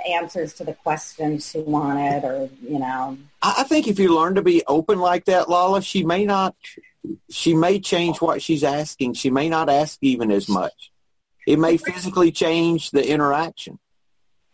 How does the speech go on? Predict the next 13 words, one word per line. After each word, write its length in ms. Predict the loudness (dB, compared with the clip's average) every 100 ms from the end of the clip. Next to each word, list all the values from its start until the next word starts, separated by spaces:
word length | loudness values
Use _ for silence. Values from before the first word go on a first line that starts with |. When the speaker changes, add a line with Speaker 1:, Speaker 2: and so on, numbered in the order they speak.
| _ -2
Speaker 1:
Yeah, 120 | -2
'cause 100 | 0
right 200 | -2 0
now 180 | 0 -2
she 160 | -2 0
doesn't 280 | 0 -2
ask 300 | -2 -2 -2
things 280 | -6 -6 -2
out 140 | -2 -4
of 100 | -8
fear 400 | -6 -2 -2 -4 -8
'cause 180 | -8 -4
I'll 160 | -6